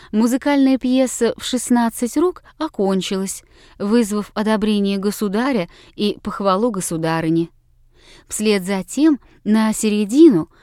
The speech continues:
вышла воспитанница выпускного класса Иртеньева и на чистейшем французском языке проговорила длинное приветствие — сочинение нашего Ротье, с замысловатым, вычурным слогом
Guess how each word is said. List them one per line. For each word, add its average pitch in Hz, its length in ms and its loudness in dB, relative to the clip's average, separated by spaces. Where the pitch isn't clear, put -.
вышла 285 600 2
воспитанница 240 960 0
выпускного 226 720 -2
класса 285 560 -4
Иртеньева 190 880 0
и 240 100 0
на 240 140 2
чистейшем 214 840 -4
французском 226 680 -2
языке 202 580 -2
проговорила 240 680 2
длинное 277 540 6
приветствие — 226 760 2
сочинение 226 800 0
нашего 226 420 -2
Ротье, 262 520 -2
с 190 80 -4
замысловатым, 190 1080 -2
вычурным 202 640 -2
слогом 208 800 -2